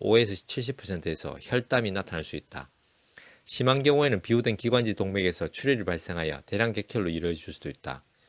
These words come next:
피로감, 체중 감소와 근육통 등의 전신 증상에도 동반될 수도 있다. 특정 감염 질환으로 인해 기관지 확장증이 발생하는 경우에는 중증 폐렴을 알은 후에 만성적으로 기침과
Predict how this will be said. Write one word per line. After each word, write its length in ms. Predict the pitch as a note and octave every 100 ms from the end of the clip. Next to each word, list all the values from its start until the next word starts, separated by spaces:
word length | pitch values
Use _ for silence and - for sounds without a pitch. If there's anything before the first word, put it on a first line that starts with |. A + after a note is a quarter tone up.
| _ _ _ -
피로감, 440 | - C#3+ A2 D2+
체중 320 | - B2 C3+
감소와 400 | A2+ G2+ G2 E2+
근육통 640 | - G#2+ A2 - F#2 D2 C2+ - _ _ -
등의 260 | G#2+ F2+
전신 380 | - F2 F2 A#2
증상에도 380 | A#2+ A#2 G2+ F2+
동반될 420 | - D#2+ E2 E2+
수도 160 | - -
있다. 320 | - - - _ _ _ - - - _ -
특정 320 | D#3+ - C3+
감염 280 | D3 C#3 A2
질환으로 380 | G#2+ G#2 F2+
인해 240 | F2 F2+ E2
기관지 320 | - A#2 A#2
확장증이 420 | A2 G#2+ A#2+ G#2
발생하는 440 | F2+ F#2+ G#2 F2 E2
경우에는 420 | E2 E2+ D#2 C2
중증 360 | - C#3 B2+ F#2
폐렴을 380 | - A#2 A2 F#2+
알은 240 | F2+ E2+
후에 160 | E2 C#2+
만성적으로 720 | C#2 C#2+ E2+ A#2+ B2 A2+ D#2+
기침과 520 | A#2+ - F2+ D2+